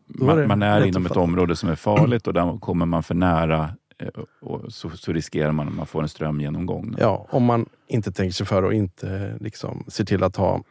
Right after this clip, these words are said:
Speaker 1: rätt potential på, eller ett, ett avstånd mellan sig och, och farlig potential, eller att man antar pot-, potentialen och
Speaker 2: Mm.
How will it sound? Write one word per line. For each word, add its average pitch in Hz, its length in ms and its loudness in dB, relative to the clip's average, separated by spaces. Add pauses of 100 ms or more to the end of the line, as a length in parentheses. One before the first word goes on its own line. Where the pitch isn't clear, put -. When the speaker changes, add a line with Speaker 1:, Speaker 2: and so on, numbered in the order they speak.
(380)
Speaker 1:
rätt 98 260 0
potential 104 640 2
på, 95 420 0 (440)
eller 127 140 4
ett, - 160 -4
ett - 220 -2
avstånd 151 380 4
mellan 143 220 4
sig 113 320 2
och, 107 100 -2 (120)
och 113 240 -2 (160)
farlig 104 340 2
potential, 101 640 0
eller 92 260 2
att 92 120 0
man 90 140 -2
antar 87 460 0
pot-, - 360 -14
potentialen - 640 -6
och 107 60 -2
Speaker 2:
Mm. 113 40 2